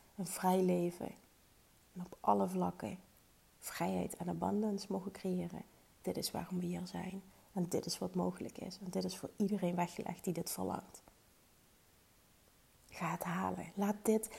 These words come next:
laat dit binnenkomen en ga het halen. Ik probeer dit ook echt zo rustig en aligned te brengen. Zodat je het echt voelt. Wil dit voor jezelf.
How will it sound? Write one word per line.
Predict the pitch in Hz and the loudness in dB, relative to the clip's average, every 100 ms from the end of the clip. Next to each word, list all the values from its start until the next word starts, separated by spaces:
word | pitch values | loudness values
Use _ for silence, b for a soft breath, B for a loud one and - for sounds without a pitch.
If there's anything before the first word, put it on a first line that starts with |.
| B - | B -2
laat | 220 220 | -2 0
dit | 196 180 | -2 0
binnenkomen | 196 190 185 - 185 - | 0 2 2 0 0 -2
en | |
ga | 185 190 | -2 -2
het | 185 | -2
halen. | 180 170 185 185 - | -2 -2 0 0 -2
Ik | |
probeer | - 196 214 | -4 0 2
dit | 208 | 2
ook | 180 - | 0 0
echt | 226 240 - | 0 0 0
zo | - 220 226 226 B B B B B - - - | 4 6 6 2 B B B B B -20 -14 -2
rustig | 202 226 - - - 185 | 0 2 0 -2 -4 -6
en | - 196 | -4 -2
aligned | - - 180 196 190 185 - b b b b | -2 0 2 2 0 -2 -8 b b b b
te | - - | -12 -6
brengen. | 180 180 208 247 180 - - - - - | -2 0 2 0 -2 -10 -20 -20 -20 -18
Zodat | - 185 | -10 -6
je | 190 | -4
het | 185 | -4
echt | 196 185 - | -4 -4 -6
voelt. | - - 240 - - - - - - - - - - - - - - - - - - - - - - - - - - | -2 -2 -2 -8 -14 -16 -20 -20 -20 -20 -20 -20 -20 -20 -20 -20 -20 -20 -20 -20 -20 -20 -20 -20 -20 -20 -20 -20 0
Wil | 226 247 208 | 6 8 8
dit | 202 - | 4 2
voor | 202 | 2
jezelf. | 185 175 - 190 - - - | 4 2 0 0 -2 -4 -18